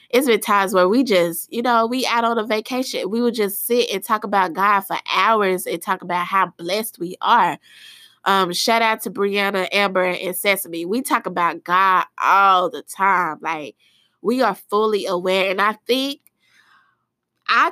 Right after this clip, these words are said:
think we are so strong in our faith because we, we praise and we, we have a,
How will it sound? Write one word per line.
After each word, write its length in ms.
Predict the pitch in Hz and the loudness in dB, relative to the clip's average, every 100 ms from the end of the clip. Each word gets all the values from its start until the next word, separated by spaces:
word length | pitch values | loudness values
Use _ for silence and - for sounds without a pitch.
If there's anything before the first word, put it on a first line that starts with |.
| - | -2
think 240 | 240 208 | -6 -4
we 240 | 214 226 | -6 -2
are 340 | 220 202 185 170 | 2 2 2 -2
so 680 | - - 214 214 208 185 - _ _ _ | -8 -2 0 2 2 0 -6 _ _ _
strong 1000 | - - - 208 220 247 254 214 180 180 _ _ _ _ _ _ - | -10 -8 -6 0 4 4 4 2 -4 -12 _ _ _ _ _ _ -12
in 160 | 202 - | -10 -2
our 220 | 196 185 | 0 0
faith 640 | - - 202 214 175 165 _ | -4 -4 -2 -2 -4 -8 _
because 640 | - 196 - 202 190 185 175 | -8 -6 -4 -2 0 -2 -6
we, 500 | 185 214 196 175 - _ _ _ | -6 -6 -8 -12 -14 _ _ _
we 240 | 202 220 | -4 -4
praise 1000 | 202 - - 202 208 202 190 170 175 - - | -6 -16 -4 0 2 4 4 2 -2 -6 -4
and 180 | 185 185 | 0 2
we, 360 | 196 185 185 - - - _ | 2 0 -4 -8 -20 -20 _
we 200 | 208 226 | 0 2
have 280 | 214 180 - | 4 2 0
a, 160 | 160 | -4